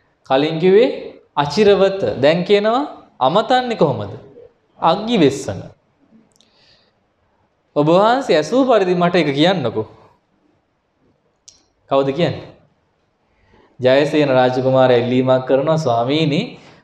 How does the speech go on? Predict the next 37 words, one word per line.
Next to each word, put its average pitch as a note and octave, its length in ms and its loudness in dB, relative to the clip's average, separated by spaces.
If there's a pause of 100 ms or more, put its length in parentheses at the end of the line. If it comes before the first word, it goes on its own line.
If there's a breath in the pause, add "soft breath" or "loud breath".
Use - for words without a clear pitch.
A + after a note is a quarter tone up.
ඔබ C3 180 -4
වහන්සේ D#3+ 480 2
ඒක D3+ 100 2
අහපු D3+ 280 0
විදිහට F#3+ 280 2
මටත් F3+ 300 0
කියලා F#3 200 4
දෙන්නකෝ F3 240 2
ධ්‍යාන D3 220 4
ලබන්න C#3 320 0
පුළුවන්ද?" D#3+ 400 0
කියලා. A2 320 -10 (1800 soft breath)
ස්වාමීන් F#3+ 360 0
වහන්සේ E3+ 280 2
කියන, D3+ 120 2
"රාජකුමාරය, D3+ 880 2
නුඹට D3 280 0
ඇසූ C#3+ 300 2
පරිදි E3+ 340 2
උගත් D#3+ 260 0
පරිදි D3 340 0 (140)
ධර්මය D#3 360 2
දේශනා D#3 440 2
කරන්න F3+ 260 2
නොහැකි F3 320 2
වෙමි. A2 240 -2 (140)
මට E3 280 0
කියන්න F3 260 2
බැහැලු. D3 380 -2 (120)
ඇයි? D3 280 0 (1800 soft breath)
මම D#3 220 0
දැන් G#3 180 2
ඇසූ F#3+ 300 2
පරිදි G3+ 340 2
දේශනා E3+ 440 2
කළොත් A#3+ 380 2
උඹට, A#2 240 -2